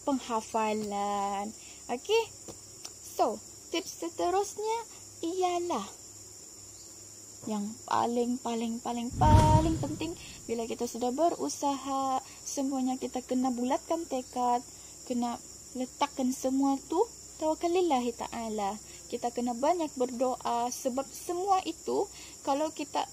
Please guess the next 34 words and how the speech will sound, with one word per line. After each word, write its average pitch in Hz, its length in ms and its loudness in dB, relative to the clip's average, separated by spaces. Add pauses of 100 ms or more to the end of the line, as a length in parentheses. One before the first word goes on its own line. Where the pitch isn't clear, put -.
buat 302 240 0
usaha 311 340 0
tanpa 285 300 0
berdoa, 285 640 0 (400)
nanti 285 240 0
tidak 262 260 -2
berkat. 220 380 -2
Walaupun 427 400 6
kamu 294 160 4
berjaya, 285 320 4
nanti 330 160 0
tidak 262 240 -2
berkat. 220 400 -4 (320)
Kalau 294 160 4
kamu 302 240 4
tidak - 180 -4
berjaya, 247 600 0
mungkin 285 240 -2
kamu 285 240 0
kurang 294 240 0
berdoa. 294 400 -2 (400)
Mungkin 269 480 2 (1120)
ada 254 160 4
sistem 349 480 -4
yang 339 80 2
salah. 208 480 0 (420)
Jadi, 302 480 -2
kena 269 160 2
banyak 240 240 0
berdoa, 220 400 -4
minta 233 400 -2
lembutkan 240 400 -4
hati, 247 560 -4
minta 254 400 0